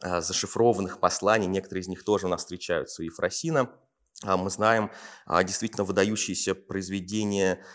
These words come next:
а, гимнографии того времени в монастыре. Например, Пахомий Логофет, составитель, собственно, первого, а, жития Кирилла Белозерского, был знаком с нашим Ефросином, по крайней мере, своим почерком он кое-что в наших сборниках напишет.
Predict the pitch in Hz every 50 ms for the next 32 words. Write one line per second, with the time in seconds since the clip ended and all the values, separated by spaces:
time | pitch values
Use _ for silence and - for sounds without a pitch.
0 | - - - - 87 90 90 85 85 95 104 107 110 110 104 95 98 107 110 110
1 | 107 104 - - 98 92 - 92 92 92 90 90 95 98 90 90 87 82 80 78
2 | 85 87 87 - - - 104 117 147 156 147 - 92 - - 85 92 104 104 -
3 | - - - - 117 104 98 92 85 85 82 85 85 - - 151 151 - - _
4 | - - - - - 92 95 101 - - - - - - - - 87 80 - -
5 | 110 101 95 87 85 82 76 - - - 90 90 87 87 85 85 85 - - 87
6 | 90 95 - - 104 104 92 82 - - - _ _ _ - - 98 104 95 92
7 | 90 92 90 90 - 160 175 170 - - 127 123 123 123 - - - - - 117
8 | 107 107 117 107 - 139 123 - - 120 113 - - 101 101 - - 98 101 -
9 | - 180 175 135 - - - - 113 123 110 98 98 - 101 92 - - - -
10 | - - - - - 117 113 107 110 - 147 - - 107 - - 98 90 80 -
11 | - 117 120 - - - 101 98 - - 87 87 92 95 95 - 87 85 82 85
12 | 95 101 104 92 85 - - - - 90 95 - - - - -